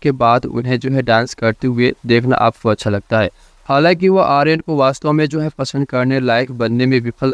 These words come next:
रहे हैं, क्योंकि सुनील शिफरा के रूप में विश्वसनीय प्रदर्शन दी है। न केवल वह शानदार दिखी है, बल्कि वह दर्शकों को बिल्कुल वही देती है जो कि वह एक रोबोट से उम्मीद करते हैं। यहाँ पे मृत आंखों से लेकर जो है यहाँ पे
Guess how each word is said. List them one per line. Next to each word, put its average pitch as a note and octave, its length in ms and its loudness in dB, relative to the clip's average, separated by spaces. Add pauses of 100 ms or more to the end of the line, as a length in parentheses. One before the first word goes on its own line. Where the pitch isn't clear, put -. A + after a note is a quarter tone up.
(140)
रहे B2+ 240 0
हैं, B2+ 220 0 (340)
क्योंकि C#3+ 280 0
सुनील C3 300 0
शिफरा B2 400 -2
के C3+ 180 -2
रूप B2 280 0
में B2+ 200 0 (280)
विश्वसनीय C#3+ 640 0
प्रदर्शन B2+ 520 -2
दी C3+ 180 0
है। C#3+ 180 0
न B2+ 200 0
केवल B2+ 360 0
वह C3+ 120 2
शानदार B2 460 0
दिखी A#2+ 300 -4
है, C3+ 80 2
बल्कि A#2+ 340 -2
वह A#2+ 280 0 (300)
दर्शकों D3 500 0
को D#3 180 0
बिल्कुल B2+ 380 0
वही B2+ 320 0
देती B2 300 0
है C3+ 80 4
जो A#2+ 180 -2
कि B2+ 140 -2
वह B2 220 2
एक B2+ 240 0
रोबोट A#2 340 0
से - 140 -4
उम्मीद A2+ 300 0
करते G#2 360 -2
हैं। G#2+ 220 -4 (380)
यहाँ D3+ 160 2
पे F#3+ 180 2
मृत F3 340 2
आंखों C#3+ 340 0
से F3 160 -4
लेकर D3 360 0
जो D3+ 180 -4
है D#3+ 160 0
यहाँ B2+ 300 0
पे C#3+ 160 0